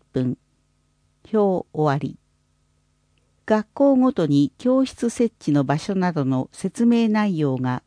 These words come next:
異なります。対象、どなたでも。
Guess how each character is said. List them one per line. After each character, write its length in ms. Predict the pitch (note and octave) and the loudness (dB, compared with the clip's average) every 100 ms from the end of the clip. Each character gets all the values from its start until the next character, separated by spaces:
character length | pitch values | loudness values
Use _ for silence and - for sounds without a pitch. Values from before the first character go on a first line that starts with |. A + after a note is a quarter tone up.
| - | -6
異 200 | D#3 F#3+ | -4 -2
な 180 | F#3 E3+ | 0 0
り 140 | D3+ | 0
ま 160 | C#3 C#3+ | -2 -4
す。 200 | - _ _ _ _ _ _ _ _ _ _ _ _ _ _ | -10 _ _ _ _ _ _ _ _ _ _ _ _ _ _
対 220 | A#3+ B3 | -4 -2
象、 480 | A#3+ A#3 G#3 F#3 - _ _ _ _ - | -2 0 0 0 -6 _ _ _ _ -2
ど 100 | B3+ | 2
な 160 | B3+ | 2
た 160 | A3 F3 | 0 -2
で 140 | C#3+ | 0
も。 240 | C#3 B2+ | 0 -2